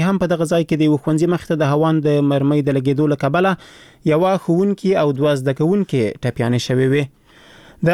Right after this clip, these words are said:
افغانستان مرستیال ولسمشر امرالله صالح د پلازمینې کابل په شهر نو کې د پارک سینما د ودانۍ له ورانولو دفاع کړې ده. ښاغلي صالح په خپله فیسبوک پاڼه پرون ناوخته لیکلي چې دا ودانۍ سینما نه، بلکې د ده په خبره له څو لسیزو د مخدره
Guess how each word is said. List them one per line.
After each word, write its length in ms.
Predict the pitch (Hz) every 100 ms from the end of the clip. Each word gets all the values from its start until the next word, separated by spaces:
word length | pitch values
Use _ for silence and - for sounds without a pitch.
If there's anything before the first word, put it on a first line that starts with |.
| 190
افغانستان 500 | 190 226 208 262 240
مرستیال 320 | 202 220 220
ولسمشر 440 | 208 202 202 202 196
امرالله 320 | 175 175 160 -
صالح 180 | 170 175
د 80 | 170
پلازمینې 380 | 156 147 175 175
کابل 240 | 151 170 180
په 100 | 165
شهر 160 | 147 143 165
نو 100 | 214
کې 260 | 208 214 196
د 60 | -
پارک 240 | 190 185
سینما 300 | - 185 175
د 160 | 170 160
ودانۍ 340 | 147 147 165
له 80 | 160 143
ورانولو 440 | 131 139 185 175 127
دفاع 240 | 120 147 131
کړې 220 | - 127
ده. 80 | 123 120
ښاغلي 280 | 135 135 135 143
صالح 200 | 143 151
په 80 | 143
خپله 220 | 156 151 151
فیسبوک 320 | 131 139 -
پاڼه 160 | 160 160 -
پرون 200 | 147 160
ناوخته 380 | 147 151 - 135
لیکلي 300 | 131 185 196 -
چې 460 | 202 - - - - - 156
دا 60 | 190 202
ودانۍ 400 | 185 190 190 190
سینما 320 | - 165 170 180
نه، 60 | 180 170
بلکې 280 | 165 165
د 80 | 151 170
ده 60 | 175
په 80 | 151
خبره 280 | 160 165 160
له 60 | 151 -
څو 100 | 220 196
لسیزو 320 | 175 175 180 165
د 80 | 151
مخدره 360 | 143 143 151